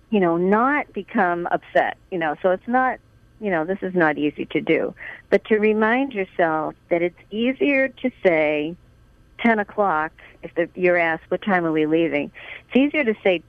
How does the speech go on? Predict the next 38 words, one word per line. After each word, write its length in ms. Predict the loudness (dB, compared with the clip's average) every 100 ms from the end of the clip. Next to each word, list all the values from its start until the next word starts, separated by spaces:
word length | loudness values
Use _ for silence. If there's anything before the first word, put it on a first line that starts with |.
| -2
ten 100 | -2
o'clock 520 | -2 -2 0 0 -4 -10 -20 -20 _ -20 _ _
again 640 | -4 0 0 2 0 -4 -4
for 80 | -4
the 160 | -4 -2
third, 280 | 0 0 -2
fourth, 220 | -2 -2 -2 -4
fifth 240 | -4 -4 -4
time, 240 | -2 -2
whatever, 460 | -2 0 0 -2 -6 -12 -18 -2
than 140 | 2 2
it 140 | 2
is 180 | 2 0 -4
to 80 | -10 -2
say, 300 | 0 2 0 -6 -20 -20
"Why 540 | -20 -2 2 2 2 0
do 80 | 2
you 140 | 0
keep 300 | 2 -2 2
asking 540 | 0 0 -4 -6 -4
me 120 | 0 2
this 180 | 2 2
all 160 | -2
the 140 | 0 -4
time? 340 | -2 -2 0
I 80 | -4
just 240 | -4 -10 -12 -10 2
told 340 | 4 2 -2
you, 240 | -6 -6 -10 -4
uh, 80 | -4 2
five 300 | 2 2 0
minutes 300 | 0 0 -2
ago 240 | 0 2
what 200 | 2 0
time 300 | 0 -2 0
we 80 | 0
were 160 | 0 2
leaving. 500 | 2 2 0 -2